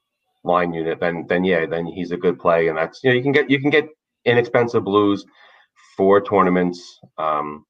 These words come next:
but if you're playing cash or G or a single entry, then, you know, maybe stay away from the blues just because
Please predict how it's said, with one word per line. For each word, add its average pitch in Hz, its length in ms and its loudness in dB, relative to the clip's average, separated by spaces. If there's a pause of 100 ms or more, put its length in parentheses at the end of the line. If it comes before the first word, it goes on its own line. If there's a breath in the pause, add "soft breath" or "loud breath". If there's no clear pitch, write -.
but - 80 4
if 110 60 2
you're 131 80 2
playing 135 260 2
cash 107 420 2
or 85 200 -2
G 87 220 -8 (100)
or 78 360 -2
a 67 60 -10
single 80 260 -4
entry, 78 280 -6
then, 78 240 -8
you 85 80 -8
know, 76 160 0
maybe 82 300 -4
stay 78 160 -2
away 76 160 0
from 78 160 -8
the 71 60 -8
blues 76 520 -6 (140)
just 78 200 -4
because 80 460 -2